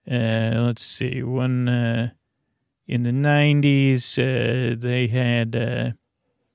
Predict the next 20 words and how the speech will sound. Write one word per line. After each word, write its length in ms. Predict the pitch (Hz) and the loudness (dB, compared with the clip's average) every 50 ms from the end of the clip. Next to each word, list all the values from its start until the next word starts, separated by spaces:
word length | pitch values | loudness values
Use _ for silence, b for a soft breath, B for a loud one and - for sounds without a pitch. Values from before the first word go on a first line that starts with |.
| _ _ _ _ _ _ _ _ _ _ _ _ - | _ _ _ _ _ _ _ _ _ _ _ _ -2
oh, 160 | 147 123 123 | 0 0 2
in 60 | 123 | 0
the 80 | 127 120 | 0 2
nineteen 420 | 131 135 143 143 - - 143 131 | 4 4 4 4 4 2 2 4
eighties, 520 | 127 127 131 139 139 135 135 131 123 - - | 6 6 6 6 4 4 2 0 0 0 0
they 220 | 139 123 123 123 | 0 2 2 2
had, 440 | 120 131 131 123 123 123 120 117 120 | 4 4 4 4 2 2 0 0 0
uh, 580 | 120 120 123 120 120 123 123 131 127 - 131 | 0 0 0 0 0 -2 -2 -2 -4 -4 -4
met 360 | 135 127 123 131 135 143 135 - | -2 0 0 2 2 0 0 0
the 100 | 135 120 | -4 -4
competition 920 | - - 151 139 139 - 139 127 - - 156 147 135 - - 156 139 131 131 | -2 0 0 0 0 0 -2 -4 -2 -2 -2 -2 0 -2 -2 -2 0 0 0
in 100 | 123 117 | 0 -2
Southern 640 | - - - 139 135 131 - 143 127 127 127 123 120 | -2 0 0 2 2 2 0 0 0 0 0 -2 0
California 840 | - - 135 127 127 123 - - - 127 127 127 131 127 123 120 | 0 2 2 2 2 0 -2 -2 -2 -2 0 2 2 2 0 0
parks 520 | - - 135 123 120 120 117 113 - - | 0 0 0 0 0 0 -2 -2 -6 -8
by 180 | - - 139 120 | -6 -4 -2 0
having 320 | 120 127 123 117 123 120 | 2 2 2 2 2 0
a 60 | 120 120 | 0 0
new 340 | 127 135 151 151 147 143 | 0 2 2 2 2 2
land. 760 | 139 131 127 120 123 123 123 120 120 120 120 120 123 131 117 - | 4 4 4 4 4 4 4 4 2 2 2 0 0 -2 -2 -4